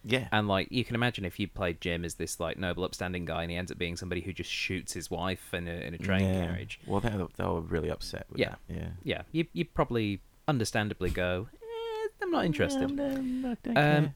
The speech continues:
Speaker 2: Kirsten Scott Thomas said of her role, "I die on page twenty-five, but I die in the arms of Tom Cruise, so it's worth it." <laughs>
Speaker 1: Oh, bless.
Speaker 2: Yeah. Yeah, she was, yeah, she was good.
Speaker 1: She was great.
Speaker 2: She
Speaker 1: She's
Speaker 2: wasn't on
Speaker 1: great
Speaker 2: for
Speaker 1: and
Speaker 2: long,
Speaker 1: everything.
Speaker 2: but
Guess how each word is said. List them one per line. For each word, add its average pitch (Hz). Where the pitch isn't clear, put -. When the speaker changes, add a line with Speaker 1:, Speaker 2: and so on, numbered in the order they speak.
Speaker 2:
Kirsten 220
Scott -
Thomas 117
said 120
of 104
her 104
role, 117
"I 104
die 143
on 151
page 143
twenty-five, 131
but -
I 160
die 147
in 175
the 165
arms 156
of 113
Tom 135
Cruise, 101
so 101
it's 90
worth 92
it." -
<laughs> -
Speaker 1:
Oh, 78
bless. 73
Speaker 2:
Yeah. 95
Yeah, 120
she -
was, 240
yeah, 339
she -
was 262
good. 302
Speaker 1:
She -
was 98
great. 78
Speaker 2:
She -
Speaker 1:
She's -
Speaker 2:
wasn't 226
on 160
Speaker 1:
great 80
Speaker 2:
for 135
Speaker 1:
and 135
Speaker 2:
long, 147
Speaker 1:
everything. 95
Speaker 2:
but 185